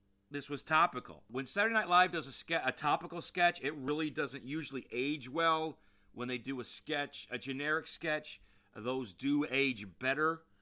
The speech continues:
as we will see in this episode. There's quite a few. So this one, Patty Hearst, really not a name right now.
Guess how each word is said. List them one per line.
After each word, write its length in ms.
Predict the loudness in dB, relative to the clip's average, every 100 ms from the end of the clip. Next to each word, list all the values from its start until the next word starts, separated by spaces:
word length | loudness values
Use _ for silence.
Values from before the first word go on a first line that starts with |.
| _ _
as 200 | 0 2
we 80 | 2
will 120 | -4
see 300 | -4 -4 -2
in 240 | 0 0 0
this 180 | -4 -2
episode. 540 | -2 -2 -4 -2 -2
There's 160 | -4 -6
quite 300 | -4 -4 -4
a 40 |
few. 320 | -6 -2 -2
So 220 | -2 -6
this 260 | -2 -2 -2
one, 300 | 0 0 -2 -10 _ -20 -20 _ _ _ _ -6
Patty 320 | 0 2 2
Hearst, 500 | 2 2 2 -2 -10
really 340 | -2 2 2 4
not 180 | 6 4
a 60 |
name 320 | 2 -2 0
right 220 | 2 0 2
now. 460 | 4 4 2 -2